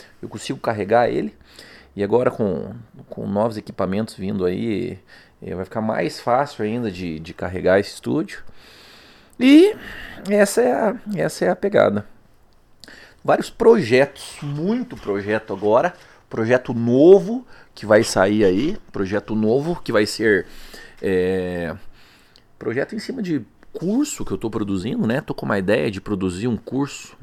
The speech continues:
em parceria com meu colega Johnny Zini. Estou, tô pensando aí, tamo pensando, tamo avaliando.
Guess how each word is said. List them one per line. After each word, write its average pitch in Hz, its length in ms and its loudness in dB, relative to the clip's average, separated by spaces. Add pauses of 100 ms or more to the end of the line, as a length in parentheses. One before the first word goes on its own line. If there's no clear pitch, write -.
(140)
em 113 60 -16
parceria 101 580 -4
com 87 300 -10 (280)
meu - 180 -8
colega 95 680 0
Johnny 101 560 2
Zini. 101 560 0 (840)
Estou, 95 420 -2
tô 98 160 -8
pensando 110 640 0
aí, 113 160 2
tamo 104 240 -4
pensando, 107 480 -4
tamo 107 320 -4
avaliando. 87 640 -2